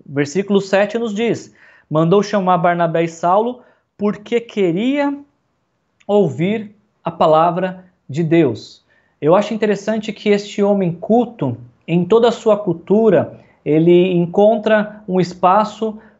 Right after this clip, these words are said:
para ouvir o que, o que tem, o que há para se dizer sobre Deus, o que, o que tem para se conhecer sobre Deus. A cultura não é contrário à fé, pelo contrário, a cultura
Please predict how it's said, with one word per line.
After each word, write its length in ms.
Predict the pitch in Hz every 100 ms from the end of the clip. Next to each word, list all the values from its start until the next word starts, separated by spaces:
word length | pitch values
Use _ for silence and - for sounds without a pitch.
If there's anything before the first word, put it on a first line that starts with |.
| _
para 280 | 175 185 190
ouvir 440 | 180 156 175 233
o 80 | 226
que, 180 | 214 214 208 -
o 80 | 185
que 160 | 196 190
tem, 340 | - 226 220
o 80 | 185
que 140 | 180 220
há 80 | 254
para 140 | 233
se 160 | - 185
dizer 340 | 175 165 180
sobre 260 | 180 170 165
Deus, 440 | 135 113 104 - _ _
o 120 | - 156
que, 400 | 202 190 - -
o 80 | 156
que 160 | -
tem 200 | 185 233
para 140 | 254 220
se 160 | 220
conhecer 600 | 208 208 185 175 220 233
sobre 300 | 226 185 147
Deus. 400 | 131 120 101 - _ _ - - _ -
A 120 | 151
cultura 600 | - 196 - 226 262 254
não 260 | 240 226
é 80 | 226
contrário 840 | 220 220 202 - 190 202 208 214 208 - - _ _ _ _ _ -
à 100 | 165
fé, 380 | - 202 196 143
pelo 320 | - 190 208
contrário, 640 | 214 202 190 196 175 127
a 60 | 127
cultura 680 | - 165 - 196 226 233